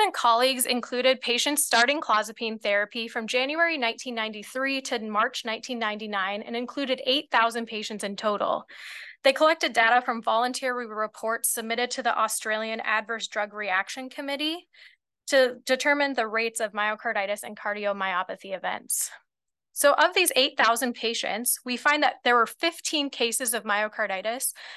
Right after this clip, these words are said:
six of which unfortunately resulted in death. Of those patients that had myocarditis, the dose of clozapine at the time of diagnosis ranged from one hundred milligrams to seven hundred and twenty-five milligrams.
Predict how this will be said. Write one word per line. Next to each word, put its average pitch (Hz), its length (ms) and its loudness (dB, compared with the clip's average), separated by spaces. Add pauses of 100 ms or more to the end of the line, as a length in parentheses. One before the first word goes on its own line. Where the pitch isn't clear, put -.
(240)
six - 320 -2
of 285 140 0
which 240 180 2
unfortunately 233 720 -2
resulted 208 480 -6
in 214 200 -8
death. - 460 -6 (800)
Of 294 320 2
those 285 280 8
patients 247 400 -2
that 247 120 0
had 294 240 0
myocarditis, 214 840 -2
the 214 120 -8
dose 254 400 4
of 294 100 2
clozapine 240 680 0
at 220 140 0
the - 120 -8
time 220 420 -2
of 208 340 -4
diagnosis 214 760 0
ranged 220 420 -4
from 214 160 -2
one 208 160 -2
hundred 240 360 -4
milligrams 240 640 -2
to 220 140 -8
seven 226 320 -4
hundred 233 320 -4
and 208 140 -8
twenty-five 208 680 0
milligrams. 190 760 -6